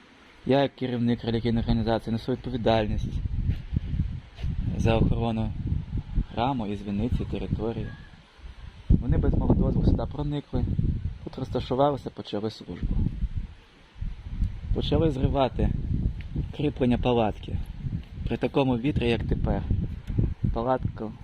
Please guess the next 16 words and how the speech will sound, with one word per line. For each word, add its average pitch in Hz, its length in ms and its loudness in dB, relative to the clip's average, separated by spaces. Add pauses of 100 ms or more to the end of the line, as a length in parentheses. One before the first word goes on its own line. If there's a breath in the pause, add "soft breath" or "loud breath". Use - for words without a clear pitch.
вже 113 180 4
в 113 60 0
нас 117 220 4
один 120 260 4
раз 117 180 0
намотало 120 520 2
на 107 120 2
цей 110 180 -2
стовп. - 320 0 (2000)
Тому 120 200 2
що, 110 280 2 (680)
напевно, 139 420 0
що - 160 0
вони 110 300 2
також 131 420 0
зрізали, 104 520 -2